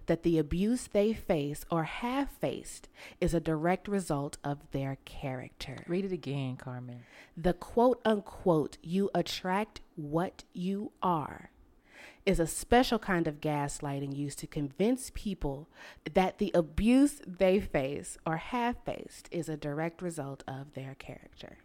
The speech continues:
Speaker 2: Okay. All right. So, in simple, we've all heard somebody, you attract the people into your lives.
Speaker 1: Mm.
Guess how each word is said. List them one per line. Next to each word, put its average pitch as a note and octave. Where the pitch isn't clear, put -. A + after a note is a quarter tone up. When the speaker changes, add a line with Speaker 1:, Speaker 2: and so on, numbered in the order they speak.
Speaker 2:
Okay. C#3+
All G3
right. C#3+
So, D3+
in F3+
simple, F#3
we've D#3
all F3
heard E3+
somebody, C#3
you D#3
attract C#3
the -
people B2+
into B2+
your A2+
lives. -
Speaker 1:
Mm. D3+